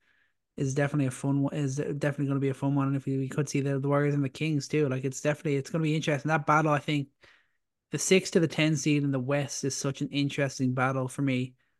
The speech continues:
I, I believe the Suns will have enough to, to, to sustain their, their top five push. And maybe if the Mavs, the Mavs look good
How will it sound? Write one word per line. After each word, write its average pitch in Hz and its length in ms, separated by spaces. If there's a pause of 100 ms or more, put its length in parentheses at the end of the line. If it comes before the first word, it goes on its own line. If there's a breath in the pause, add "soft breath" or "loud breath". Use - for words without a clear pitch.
(200)
I, 123 140
I 175 120
believe 175 420
the 170 60
Suns 165 320
will 147 80
have 147 180
enough 151 380
to, 143 240
to, 139 280
to 139 240
sustain 139 540
their, 143 180
their 143 220
top 139 240
five 143 180
push. 151 220
And 139 100
maybe 156 360
if 160 100
the 156 80
Mavs, 160 460
the 143 40
Mavs 147 320
look 156 160
good 151 280